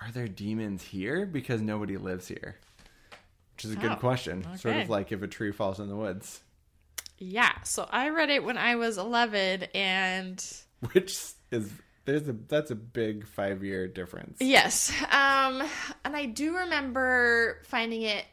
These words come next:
Speaker 2: very thrilling, right? Like, I
Speaker 1: Mm-hmm.
Speaker 2: just would, you know, you wouldn't wanna put it down. Like, just reading it cover to cover, even though it was a really big book, and being very entranced by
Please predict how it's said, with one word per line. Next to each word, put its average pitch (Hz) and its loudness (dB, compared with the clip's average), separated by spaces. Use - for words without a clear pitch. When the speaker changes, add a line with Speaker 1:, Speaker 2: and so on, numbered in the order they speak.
Speaker 2:
very 208 -2
thrilling, 180 -4
right? 196 -2
Like, 196 -4
I 185 -8
Speaker 1:
Mm-hmm. 190 -6
Speaker 2:
just - -6
would, 170 -14
you 196 -12
know, 160 -8
you 165 -8
wouldn't 202 -8
wanna 196 -8
put 185 -10
it 165 -6
down. 143 -6
Like, - -12
just - -14
reading 185 -8
it 165 -8
cover 202 -10
to 208 -8
cover, 175 -8
even 170 -8
though 170 -8
it 170 -8
was 185 -8
a 170 -10
really 175 -8
big 170 -8
book, 151 -8
and 175 -6
being 185 -8
very 185 -4
entranced 185 -6
by 170 -8